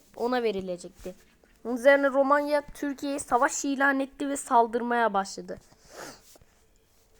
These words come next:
Rusya-Ukrayna savaşına bakarsak, Rusya Ukrayna'yı aş-, aşırı bir şekilde püskürttü ve bunun üzerine Ukrayna bütün askerlerini sınıra gönderince burada büyük bir savaş başlayınca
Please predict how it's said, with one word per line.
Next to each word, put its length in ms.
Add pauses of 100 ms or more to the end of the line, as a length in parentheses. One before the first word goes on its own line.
(140)
Rusya-Ukrayna 840
savaşına 600
bakarsak, 580 (840)
Rusya 420
Ukrayna'yı 640
aş-, 440 (220)
aşırı 520
bir 80
şekilde 440
püskürttü 680 (340)
ve 160
bunun 140
üzerine 300
Ukrayna 500
bütün 280
askerlerini 1040 (680)
sınıra 480
gönderince 840 (320)
burada 520
büyük 300
bir 60
savaş 440
başlayınca 1040